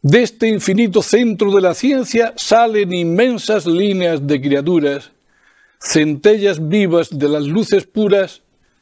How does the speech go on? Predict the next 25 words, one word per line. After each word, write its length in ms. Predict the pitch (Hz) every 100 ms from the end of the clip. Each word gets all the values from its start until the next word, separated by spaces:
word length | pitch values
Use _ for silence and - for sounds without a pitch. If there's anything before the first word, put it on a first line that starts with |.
| _ _ _
de 180 | 135 151
aquella 380 | 156 220 214 202
inaccesible 800 | 180 170 147 - 151 202 196 180
omnipotencia". 880 | 170 170 160 165 190 180 165 147 - _ _ _ _ _ _ _ _ _ - _ _
Y 80 | -
la 120 | 165
pregunta 380 | 147 160 180 156
a 20 |
la 80 | 175
Virgen: 380 | 165 147 135 135 _
"Virgen, 500 | 156 196 143 156 151 _ _ _ - - - -
si 160 | -
es 140 | 226 185
Dios 380 | 190 233 220 180
el 180 | 160 143
centro 460 | 226 240 185 202
y 100 | 190
el 100 | 170
abismo 540 | 156 208 175 180 175 165 - _
de 180 | 147 160
donde 300 | 165 160 143
salen 520 | - 233 226 220 175
líneas 500 | 196 220 202 190 -
tan 160 | 165 160
extrañas, 680 | 147 - 160 156 147 147